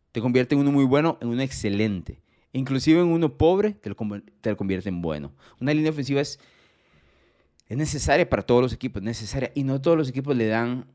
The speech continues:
no invierten lo suficiente en línea ofensiva, ¿no? Ni le dan la importancia a esto.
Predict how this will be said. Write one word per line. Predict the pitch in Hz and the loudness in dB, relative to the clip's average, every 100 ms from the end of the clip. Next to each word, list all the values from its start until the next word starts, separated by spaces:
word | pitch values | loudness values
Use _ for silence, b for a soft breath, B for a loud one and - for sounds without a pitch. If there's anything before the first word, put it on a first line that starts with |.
| _ _ | _ _
no | 120 | -2
invierten | 131 139 165 170 160 | -2 2 2 2 -2
lo | 120 | -4
suficiente | 101 95 104 95 | -6 -6 -8 -8
en | |
línea | 90 82 | -8 -8
ofensiva, | 76 64 - - - _ _ _ _ | -10 -12 -14 -16 -20 _ _ _ _
¿no? | 82 85 120 _ _ _ _ _ _ _ - | -14 -12 -12 _ _ _ _ _ _ _ -10
Ni | 107 107 | -6 -2
le | 104 | -2
dan | 101 113 | 0 0
la | 117 107 - | 2 0 -2
importancia | 127 123 - 117 104 127 120 117 120 110 117 - _ _ - | -4 -4 -2 -2 0 0 0 -2 -4 -6 -8 -14 _ _ -8
a | 76 95 | -2 0
esto. | 110 - - | -2 -6 -18